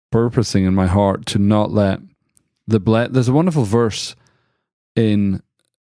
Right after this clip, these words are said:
uh, in the Old Testament where the Lord says, and I'm paraphrasing here, but basically,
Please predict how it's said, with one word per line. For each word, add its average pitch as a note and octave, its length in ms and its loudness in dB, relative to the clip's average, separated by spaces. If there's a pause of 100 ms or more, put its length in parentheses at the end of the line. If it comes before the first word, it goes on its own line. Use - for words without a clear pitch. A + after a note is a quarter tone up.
(280)
uh, G#2+ 220 0
in A#2 140 0
the A2 100 2
Old A2 140 0
Testament A2+ 440 0
where G#2+ 120 2
the G2 180 0 (140)
Lord A2+ 500 0
says, G2+ 460 -2 (480)
and A2 100 -8 (140)
I'm A2 220 0
paraphrasing G2 640 0
here, F#2+ 180 0
but G2 200 -4
basically, A2 540 -2